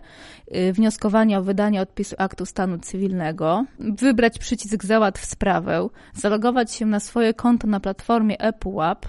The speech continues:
wybrać, y, Urząd Stanu Cywilnego, w którym chcemy uzyskać dany odpis, później wypełnić formularz, zaznaczyć, w jakiej formie chcesz odebrać odpis, czy to ma być forma elektroniczna, czy papierowa,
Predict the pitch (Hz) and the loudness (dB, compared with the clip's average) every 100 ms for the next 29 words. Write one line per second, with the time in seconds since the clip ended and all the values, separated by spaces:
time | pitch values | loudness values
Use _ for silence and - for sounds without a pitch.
0 | - 202 294 262 226 - 208 208 - 240 | -8 2 2 4 2 2 -2 0 0 0
1 | 220 - 233 226 - 220 214 214 196 185 | -2 -2 0 0 -2 -2 0 0 0 -4
2 | - - - 226 202 196 185 165 - - | -6 -16 -6 -4 -2 -4 -8 -10 -14 -16
3 | - 285 262 220 175 202 208 - 196 190 | -4 2 4 4 0 -2 -4 -4 -6 -2
4 | 202 208 - 165 165 - 143 190 233 - | -2 0 -2 -4 -6 -12 -8 -8 -8 -14
5 | - - _ _ 415 302 262 220 220 226 | -18 -20 _ _ 0 6 6 6 2 2
6 | 220 - 190 190 202 202 196 - - - | 2 -2 -4 -4 -2 0 0 -2 -14 -20
7 | - - 208 214 226 254 220 202 233 208 | -20 -16 0 2 4 4 2 0 0 0
8 | 214 247 254 226 208 - 202 202 190 185 | 0 4 4 4 0 -6 -4 -2 -2 -2
9 | 226 - 196 - 196 190 185 - 196 190 | -4 -4 -10 -8 -8 -6 -8 -8 -4 -2
10 | 185 196 180 233 262 226 208 196 190 190 | -4 -4 0 2 2 -2 -4 -6 -6 -2
11 | 185 208 220 220 | 0 2 2 0